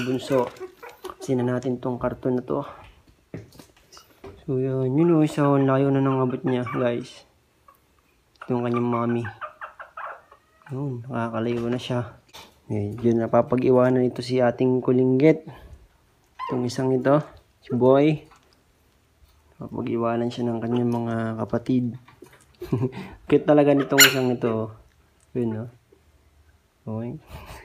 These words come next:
<laughs> So cute. Mga boy. Itong ating mga four boys. Ang dami itong maaasawa itong mga to.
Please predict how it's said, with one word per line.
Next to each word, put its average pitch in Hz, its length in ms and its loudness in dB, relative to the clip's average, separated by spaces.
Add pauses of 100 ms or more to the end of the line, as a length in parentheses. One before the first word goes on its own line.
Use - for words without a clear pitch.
(200)
<laughs> - 1400 4
So 285 400 6
cute. 160 960 4 (240)
Mga 113 320 -2
boy. 123 800 4 (400)
Itong 131 160 -4
ating 123 240 2
mga 123 400 2
four 120 240 4
boys. 117 640 -2 (680)
Ang 131 80 6
dami 131 240 4
itong 131 560 4
maaasawa 123 800 4
itong 120 160 2
mga 113 240 2
to. 104 160 2